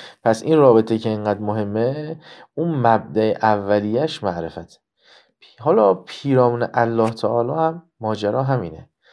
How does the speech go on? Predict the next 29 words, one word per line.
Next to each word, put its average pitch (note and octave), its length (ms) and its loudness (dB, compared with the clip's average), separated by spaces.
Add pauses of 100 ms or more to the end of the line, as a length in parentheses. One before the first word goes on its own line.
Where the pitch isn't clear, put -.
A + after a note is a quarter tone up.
(280)
این E3 200 -10
که D#3+ 220 -4
انسان B2 640 -4
چه - 300 -6
نگرشی، A2+ 1080 0
چه - 160 -4
رابطه‌ای G#2 600 2
با F#2 180 2
الله F2+ 260 -2
تعالی F2+ 320 -2
داره، F#2+ 220 -2
منوط A2+ 380 -4
به A#2+ 100 -4
نگرشش F2+ 560 -6
نسبت F2 300 -10
به F2 80 -8
ذات D#2+ 240 -8
ذوالجلال. D2+ 640 -16 (1120)
این E3 320 0
نگرشش C3+ 640 6
منوط C#3+ 440 2
به D#3+ 120 0
معرفتش A#2 680 -2
است A2+ 140 -2
به F2 100 -2
الله D#2 260 -6
تعالی. - 340 -16 (3250)
مثل G#2 340 -6
اینکه C3+ 540 -4